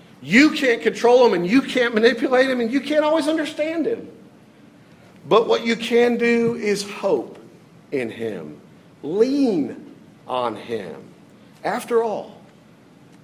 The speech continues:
didn't this incomparably great, indispensable to the world, uncontrollable by the religious,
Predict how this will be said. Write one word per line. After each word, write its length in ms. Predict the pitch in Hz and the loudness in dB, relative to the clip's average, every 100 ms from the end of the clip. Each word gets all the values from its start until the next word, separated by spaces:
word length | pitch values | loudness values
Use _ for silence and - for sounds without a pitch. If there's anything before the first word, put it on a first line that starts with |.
| - - | -20 -4
didn't 340 | 214 269 277 | 0 2 2
this 240 | 262 240 - | 0 -2 -2
incomparably 1080 | 196 196 190 - 196 240 262 262 254 262 220 | -4 -4 -6 -6 -2 0 2 0 0 -4 -6
great, 580 | 131 151 190 214 220 214 - | -6 0 2 2 0 -8 -4
indispensable 1080 | 180 175 147 - - - 196 240 247 254 233 | -4 -2 -4 -6 -8 -2 0 0 -2 -4 -4
to 160 | 240 | -2
the 80 | 220 | -2
world, 400 | 202 202 202 196 | 2 2 2 0
uncontrollable 1120 | 202 175 175 156 139 - 214 233 269 269 240 | 0 -2 -2 -4 -6 0 6 6 6 2 4
by 180 | 233 226 | 4 4
the 100 | 226 | 2
religious, 600 | 208 196 175 180 175 | 0 -4 -6 -10 -14